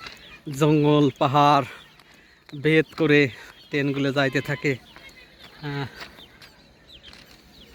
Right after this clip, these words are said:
সিলেট গেলেই বোঝা যায় আসলে ট্রেন ভ্রমণ কত সুন্দর। আহ, উম,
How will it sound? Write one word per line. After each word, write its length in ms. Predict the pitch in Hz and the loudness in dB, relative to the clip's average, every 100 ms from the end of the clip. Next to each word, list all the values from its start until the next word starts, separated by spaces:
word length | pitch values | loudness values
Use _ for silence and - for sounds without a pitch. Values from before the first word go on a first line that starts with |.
| - - - - - - - - - | -20 -20 -18 -20 -20 -20 -20 -20 -10
সিলেট 300 | - 165 190 170 | 0 2 2 2
গেলেই 240 | 170 160 170 - - 156 | 2 2 0 -8 -18 -6
বোঝা 200 | 160 185 160 | 0 2 4
যায় 140 | 170 | 2
আসলে 200 | 143 165 151 | 0 -4 -2
ট্রেন 160 | 156 156 | -2 -2
ভ্রমণ 260 | 147 151 147 139 _ - - - - - | -4 -2 -2 -4 _ -20 -20 -20 -20 -8
কত 120 | 151 160 135 | -4 -2 -2
সুন্দর। 400 | 143 135 135 139 120 - - - - - - - - - - - - - - 151 | -2 0 2 0 -2 -8 -20 -20 -20 -18 -20 -20 -20 -20 -18 -18 -18 -20 -16 -6
আহ, 140 | 139 123 - - - - - - - - - - - - - - - 143 | -6 -6 -10 -16 -18 -16 -16 -18 -20 -20 -20 -18 -18 -18 -20 -20 -10 -4
উম, 460 | 139 143 139 139 | -2 0 0 0